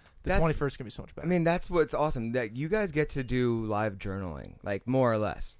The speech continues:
Speaker 2: You know what I mean?
Speaker 1: Oh, oh, yes.
Speaker 2: It's like you don't
Speaker 1: Oh,
Speaker 2: ha-, and you don't have
Speaker 1: yes.
Speaker 2: to write shit down. I mean, you could still journal, and that's awesome. I, I wish I could. I mean, I, I'll get up and I'll, I'll write,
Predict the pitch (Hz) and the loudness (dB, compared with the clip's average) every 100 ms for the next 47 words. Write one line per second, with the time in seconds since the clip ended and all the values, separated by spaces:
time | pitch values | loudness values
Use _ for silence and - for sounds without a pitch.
0 | - 120 143 151 156 180 175 139 170 180 | -10 0 4 6 10 10 10 6 6 6
1 | 147 151 190 196 151 185 208 214 214 160 | 6 4 8 8 8 6 10 12 12 10
2 | 190 196 208 208 202 190 175 143 139 156 | 8 10 10 12 10 8 6 6 6 4
3 | 160 - 165 123 143 165 160 220 247 294 | 4 -2 0 2 2 2 4 4 4 4
4 | - 208 147 190 127 123 147 139 156 156 | 8 8 10 8 8 6 2 4 6 6
5 | 127 110 107 - - - - - - 147 | 4 0 -2 -8 -20 -20 -14 -8 0 2
6 | 147 - 135 131 123 123 143 139 113 - | 2 2 0 0 -4 2 4 4 2 2
7 | 127 120 117 143 135 - 147 151 165 156 | 2 2 2 2 2 4 4 4 2 4
8 | 135 123 120 113 110 120 120 120 | 4 4 4 2 2 2 2 0